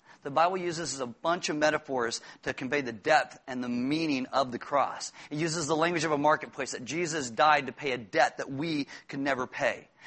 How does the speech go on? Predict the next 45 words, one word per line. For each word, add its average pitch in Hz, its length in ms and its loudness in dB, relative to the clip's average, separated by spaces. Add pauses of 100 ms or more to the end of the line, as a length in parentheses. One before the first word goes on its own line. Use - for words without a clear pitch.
It 143 80 -2
uses 156 220 0
the 165 80 4
language 160 380 2
of 135 100 -6
temple 180 340 -2
and 139 160 -2
worship, 151 360 -2
that 120 120 -8
Jesus 151 420 -4
was 151 400 6 (180)
the 143 80 -2
perfect 156 320 -2
sacrifice 147 640 2
that 131 120 -6
we 156 240 -2
could 135 160 -8
never 139 420 0 (280)
offer. 147 440 4 (200)
It - 20 0
uses 156 160 2
the 165 60 0
language 170 320 0
of 135 100 -4
courtroom 151 560 0
and 131 100 -2
of 127 160 -4
justice, 151 520 2
that 113 120 -6
Jesus 156 280 0
suffered 160 260 0
the 135 80 -2
punishment, 160 540 -2 (220)
the 147 60 2
guilty 165 440 0
verdict 135 320 0
we 156 240 -4
could 151 140 -8
never 143 360 2 (160)
survive. 120 580 -2 (840)
All 180 500 8
of 147 220 -2
these, 147 320 0
he's 143 180 -4
taking 156 380 -6